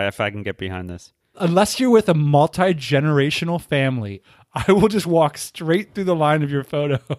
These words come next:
Speaker 2: <laughs> I don't think I have much more to say about this. It's just,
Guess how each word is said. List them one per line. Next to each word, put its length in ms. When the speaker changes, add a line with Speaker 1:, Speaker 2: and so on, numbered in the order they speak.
Speaker 2:
<laughs> 100
I 760
don't 100
think 140
I 60
have 100
much 200
more 140
to 60
say 180
about 220
this. 220
It's 100
just, 220